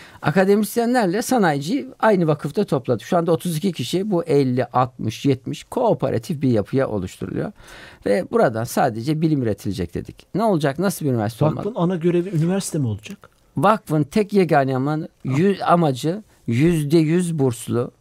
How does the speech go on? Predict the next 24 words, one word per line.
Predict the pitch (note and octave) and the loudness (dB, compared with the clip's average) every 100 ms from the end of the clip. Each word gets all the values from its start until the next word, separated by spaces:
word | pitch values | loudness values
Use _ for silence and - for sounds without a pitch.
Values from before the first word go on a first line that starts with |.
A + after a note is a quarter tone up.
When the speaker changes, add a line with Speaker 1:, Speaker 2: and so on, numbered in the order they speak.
| _ _ | _ _
Speaker 1:
zeki | A2 A2 B2+ - G3 | -4 0 -2 0 0
öğrencilerin | F#3+ B2+ A2+ G#2 G#2 G2 G2+ G2 | 2 2 2 0 0 -2 0 0
tercih | F#2+ G2+ G2+ | 0 -2 0
ettiği, | A2+ - C#3 - - | -4 -4 -6 -6 -4
uygulamalı | C3 C#3+ D3+ F3 F3 F3+ G3+ | 0 2 2 0 2 2 0
temel | G3 D3 D3+ F#3+ G3+ | -2 0 2 2 2
bilim | D3 A#2+ G#2+ | 0 0 -2
eğitimi | - G#2 - A2 G2+ | -2 -2 0 0 0
yapan, | G2+ - A2 E3+ - _ - - - | 0 0 -2 -2 -8 _ -20 -20 -4
yüksek | B2 B2 G3+ G3+ | -2 0 0 0
lisans | F#3 F#3+ - | 0 -2 0
doktora | D#3 - G3 G3+ | -2 0 0 0
programlarında | E3+ D#3 C3 C3 A#2+ A2+ A2 A#2 | 2 0 2 2 2 0 0 0
ise | A2 - E3 G#3+ - - - - | -2 -2 -4 -4 -14 -20 -20 -8
mühendisliğin | - D#3 D3+ D3+ D3 - C#3+ C3+ | -2 0 2 0 -2 0 0 0
elektrik, | C3+ B2+ C3+ C3+ G#2 | 0 0 0 -2 -2
elektronik, | B2 A#2+ A#2 C3 B2+ B2+ | -2 -2 -2 -2 0 -2
mekanik, | B2+ A#2 A2 B2 B2 B2 - | -2 -2 -2 -2 -2 -4 -4
işte | - C#3+ | -4 0
me-, | B2+ | 0
işte | C3 B2 B2+ | 0 0 0
mekatronik, | B2 B2 B2 - C3 A#2+ B2 - | 0 0 -4 -2 -2 0 -2 -6
işte | - - B2 A#2+ | -14 -2 0 2
makine | A2 A#2 - B2+ B2 B2 | 2 -2 0 0 2 0